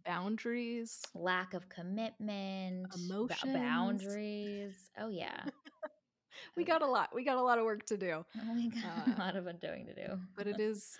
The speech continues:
Speaker 1: it is cool to see how,
Speaker 2: Yeah.
Speaker 1: how films are shifting and, and we're getting more diverse stories. Uh, and I think that includes these different types of stories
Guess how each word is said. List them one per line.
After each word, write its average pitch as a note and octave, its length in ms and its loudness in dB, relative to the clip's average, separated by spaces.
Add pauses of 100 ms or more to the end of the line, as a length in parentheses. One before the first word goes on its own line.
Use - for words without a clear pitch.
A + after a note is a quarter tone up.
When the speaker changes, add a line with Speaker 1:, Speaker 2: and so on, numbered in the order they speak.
Speaker 1:
it G3+ 140 0
is G3+ 260 0
cool G3 280 0
to - 160 -8
see D#3 440 -6
how, - 460 -6
Speaker 2:
Yeah. - 140 -6 (320)
Speaker 1:
how F#3+ 300 2
films F#3 560 -2
are E3 260 0
shifting - 760 -6 (180)
and, E3+ 480 -6 (140)
and F3+ 200 -2
we're F#3 120 -2
getting F#3+ 320 -2
more G#3+ 200 2
diverse F#3 460 0
stories. F3+ 720 -4 (540)
Uh, D3 240 -6 (120)
and F3 100 -6
I F3 120 -2
think F3 240 -8
that E3 140 -6
includes F3+ 920 0 (140)
these F#3 220 -4
different F3+ 460 -4
types - 300 -4
of E3+ 80 -8
stories E3+ 500 0